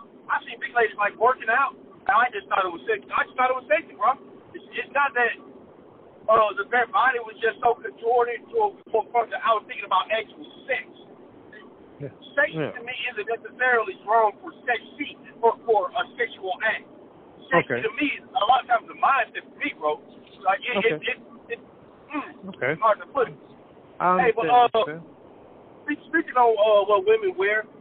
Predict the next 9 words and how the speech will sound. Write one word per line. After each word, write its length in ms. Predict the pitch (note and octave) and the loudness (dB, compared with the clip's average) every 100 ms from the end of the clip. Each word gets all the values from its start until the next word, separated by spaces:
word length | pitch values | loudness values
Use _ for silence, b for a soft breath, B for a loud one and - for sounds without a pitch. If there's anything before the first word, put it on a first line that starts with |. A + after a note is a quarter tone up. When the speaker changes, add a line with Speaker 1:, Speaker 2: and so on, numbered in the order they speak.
| - - - - - - - - - - - - E3+ | -20 -20 -20 -20 -20 -20 -20 -20 -20 -20 -20 -8 0
Speaker 1:
oh, 360 | G3 F3+ D3 - - - - - - - - | 2 2 -2 -8 -20 -20 -20 -20 -20 -20 -2
I, 320 | A#3+ A#3 G#3+ | 0 2 0
I, 320 | A#3 - A3 B3 | -2 -4 -2 0
I 40 | |
remember 360 | A3+ A#3 G#3 F#3+ | 2 0 0 -2
this 160 | F3+ - | -4 -4
thing 200 | G3+ G3 | -4 -4
from 120 | F#3 E3 | -10 -6
Dave 180 | E3+ | -4